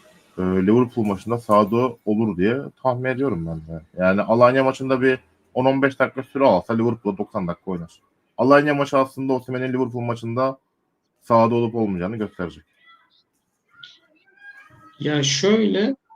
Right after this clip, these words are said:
Speaker 2: tabii tabii ya. Liverpool maçında ben sahada olmasını bekliyorum bu arada. Yüzde doksan olacağını düşünüyorum.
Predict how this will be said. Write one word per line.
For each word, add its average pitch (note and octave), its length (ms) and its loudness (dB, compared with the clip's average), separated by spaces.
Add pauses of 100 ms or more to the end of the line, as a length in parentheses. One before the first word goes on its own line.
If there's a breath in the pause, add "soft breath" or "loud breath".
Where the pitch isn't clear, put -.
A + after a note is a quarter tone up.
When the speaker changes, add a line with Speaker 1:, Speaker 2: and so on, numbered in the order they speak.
(420)
Speaker 2:
tabii F3+ 200 4
tabii B2+ 320 0
ya. G2+ 180 0
Liverpool G#3+ 340 4
maçında A3 420 2
ben G#3+ 120 2
sahada G#3 340 2
olmasını F#3+ 380 -2
bekliyorum E3 460 2
bu G#2+ 80 2
arada. A2 220 -2
Yüzde C#3 560 -4
doksan E3+ 480 -2
olacağını D3 380 2
düşünüyorum. C3 520 -4